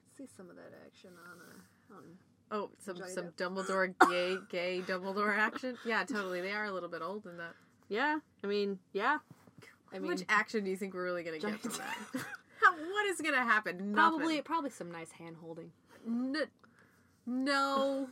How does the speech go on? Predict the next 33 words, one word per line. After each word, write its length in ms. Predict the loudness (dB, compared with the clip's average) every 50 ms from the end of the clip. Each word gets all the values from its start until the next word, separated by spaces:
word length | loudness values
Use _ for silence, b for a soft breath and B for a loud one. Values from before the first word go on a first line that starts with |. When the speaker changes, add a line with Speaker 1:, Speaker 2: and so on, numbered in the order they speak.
| -8 -14 -8 -8
Speaker 1:
<laughs> 200 | -8 -6 -2 2
More 200 | 4 4 4 4
than 80 | 4 4
that? 160 | 6 4 4 B B B B B B
Speaker 2:
They're 240 | 2 2 2 2 0 -2
angry 440 | -2 -2 0 0 2 4 4 4 4
at 120 | 4 4 2
each 160 | 0 0 0
other. 140 | -2 -2 -2
They're, 120 | -2 -2 0 0
like, 100 | 0 -2 -2 -6 -8
evilly 640 | -6 -4 -2 -2 -2 -2 -2 -2 -2 -2 -2 -2 -2
against 500 | -2 -4 -2 -4 -4 -4 -6 -8 -4 -4
each 180 | -4 -4 -2 -4
other 380 | -4 -2 -2 -4 -6 -8 -8 -12 -16 _ -10
at 120 | -10 -8 -6
this 160 | -8 -10 -10
point 320 | -12 -14 -12 -10 -10 -10 -10
in 80 | -12
time. 420 | -14 -16 -12 -12 -12 -12 -12 -12 -12
Speaker 1:
Okay, 260 | -12 -8 -6 -4 -4 -4
well, 100 | -4 -4
then 140 | -4 -4 -4
it'll 140 | -4 -6
be 220 | -4 -4 -4 -4 -4
some 200 | -4 -4 -2 0
Speaker 2:
They're 100 | 0 0
gonna 180 | 2 0 0
have 240 | 2 4 2 2 4
their 160 | 2 2 2
big, 600 | 2 0 0 0 0 0 0 -2 -4 -6 -10 -12 -16 _ _ _ _ _ _ _ _ -6
epic 480 | -4 -4 -4 -4 -4 -4 -4 -4 -6 -8 -16 -20 -20 -16 -16 -16 -16 _ -8
duel. 640 | -4 -4 -2 -2 -2 -4 -4 -4 -6 -10 -12 -16